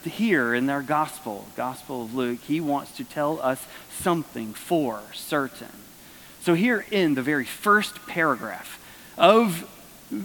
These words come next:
uh, Luke's gospel, you have these words, "To write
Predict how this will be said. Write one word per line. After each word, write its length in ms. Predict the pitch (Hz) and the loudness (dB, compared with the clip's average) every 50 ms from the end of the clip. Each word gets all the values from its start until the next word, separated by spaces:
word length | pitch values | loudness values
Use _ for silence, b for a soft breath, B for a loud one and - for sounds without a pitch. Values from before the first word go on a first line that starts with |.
| 185 170 | 4 6
uh, 200 | 180 170 160 156 147 - - 107 - - - 101 95 101 - - | 6 6 6 4 -2 -6 -12 -14 -16 -14 -16 -16 -16 -16 -10 2
Luke's 280 | 170 175 196 156 - | 2 4 4 2 0
gospel, 440 | - - 160 156 160 - - - 156 | 2 2 4 4 2 -2 -4 -2 -2
you 140 | 165 165 156 | -2 0 0
have 300 | 170 175 170 156 139 135 | 0 0 -2 -2 0 0
these 240 | 170 185 190 147 147 | 0 0 0 -4 0
words, 400 | 180 196 170 127 117 - - - - | 2 2 2 2 0 -4 -8 -12 -4
"To 120 | - 170 | -4 -2
write 340 | 151 147 175 180 202 233 220 | 0 4 4 4 4 4 0